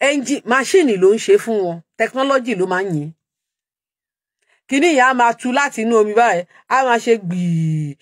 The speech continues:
á máa ṣe yìn, á máa yìn bí ìgbà tí àrá ń sán, but fake ni. Ní ilé àrá ò kí ń sán naturally ní, nílùú òyìnbó. But tán bá ń ṣe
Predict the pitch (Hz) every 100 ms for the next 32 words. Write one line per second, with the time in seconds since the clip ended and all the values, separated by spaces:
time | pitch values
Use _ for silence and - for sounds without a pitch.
0 | _ 247 262 233 233 220 190 - 269 285
1 | 254 233 220 196 214 294 202 180 170 220
2 | 285 - _ 165 165 175 220 226 247 247
3 | 269 _ _ _ 180 190 180 277 285 -
4 | 170 165 175 _ _ _ _ _ _ _
5 | _ _ _ _ _ _ _ _ _ _
6 | _ _ _ 254 311 262 339 320 294 277
7 | 214 233 247 269 254 254 - 254 254 247
8 | 175 - _ _ - 214 262 254 - 190
9 | 247 196 208 170 156 190 - - - -
10 | - - - 220 220 285 320 339 339 -
11 | -